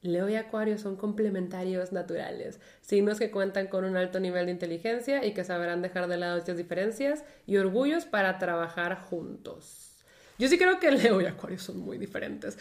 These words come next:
O sea, principalmente, es que les digo, siento que mi expertise va más en este opuesto complementario en general porque, pues, soy Acuario. Y siento que Acuario puede ser, pues, algo frío y puede ser algo desapegado. Y Leo sí necesita un poquito más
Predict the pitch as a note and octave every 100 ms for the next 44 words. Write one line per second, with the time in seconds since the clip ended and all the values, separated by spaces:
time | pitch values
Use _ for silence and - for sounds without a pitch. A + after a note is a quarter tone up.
0 | - - E4 F4 E4+ D#4 E4 F#4 G4 A#4
1 | - - _ C4+ D#4+ F4 B3+ A#3 A3 A3
2 | A3 C4+ D#4 C4 A3 A3 A3 G#3+ - G3
3 | G3+ G#3+ B3 A#3+ A#3+ B3 - - A#3 A3+
4 | A#3+ C#4 D4 C#4 A3+ B3 B3 C4+ B3+ A#3
5 | G#3 G3 G3+ A#3 A3 G3 G3+ F#3+ F#3 E3
6 | D#3+ D3+ - - - F#3 D#3+ F3+ D#3+ -
7 | - - - - - - C4+ B3+ D#4 F4+
8 | F4 A#3 B3+ B3+ A#3+ B3 A#3+ B3+ - -
9 | C4+ A3+ G#3 A3 G#3+ G#3 G3 G3+ G#3 G3
10 | G3+ G#3 G3+ G3+ G#3 G#3+ F#3+ F3 F3 G3+
11 | A#3 - - - B3 A#3+ A3+ A3 A#3 D4
12 | D4 C4 C#4 B3 A#3 B3 A3+ A#3+ A3+ A3+
13 | A3 G#3 G#3+ A3